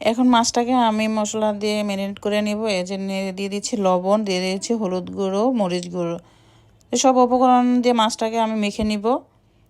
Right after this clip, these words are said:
তোমরা চাইলে এখানে লেবুর রসও দিতে পারো। এখন মাছটাকে আমি ভেজে নিচ্ছি। ভর্তাটা মাছ ভেজেও করা যায় এবং সিদ্ধ করে নিয়েও ভর্তাটা করা যায়। কাঁটাটা ফেলে দিতে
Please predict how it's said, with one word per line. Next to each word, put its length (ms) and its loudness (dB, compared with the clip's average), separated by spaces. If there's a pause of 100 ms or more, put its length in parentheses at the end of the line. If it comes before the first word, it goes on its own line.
(2500)
তোমরা 280 4
চাইলে 220 4
এখানে 240 2
লেবুর 260 0
রসও 280 0
দিতে 240 -4
পারো। 220 2 (1040)
এখন 220 2
মাছটাকে 360 2 (120)
আমি 120 2 (100)
ভেজে 300 2
নিচ্ছি। 300 0 (460)
ভর্তাটা 400 4 (100)
মাছ 200 4 (140)
ভেজেও 380 4
করা 260 8
যায় 220 4
এবং 100 -2 (120)
সিদ্ধ 220 -4 (120)
করে 180 -2
নিয়েও 400 -2 (100)
ভর্তাটা 360 -4 (200)
করা 260 0
যায়। 160 -4 (240)
কাঁটাটা 380 -4
ফেলে 320 -6
দিতে 160 -6